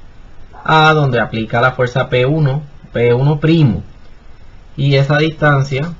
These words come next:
sería x sobre dos. También tenemos el caso de P dos primo,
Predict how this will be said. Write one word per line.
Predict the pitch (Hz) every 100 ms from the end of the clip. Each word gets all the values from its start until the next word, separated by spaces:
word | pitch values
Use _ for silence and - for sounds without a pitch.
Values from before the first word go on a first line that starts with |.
| - -
sería | 113 110 117 113 127 151 - - - - -
x | 110 143 151 196 202 - -
sobre | - 123 135 143 117
dos. | 92 - - - - - - - - - - - - - - - - - - - - - - -
También | 120 127 165 196 165 202 208 -
tenemos | 123 120 123 135
el | 147 135
caso | 139 139 151 151
de | 143 135
P | - - 131 131 135
dos | 151 160 165
primo, | - 165 131 127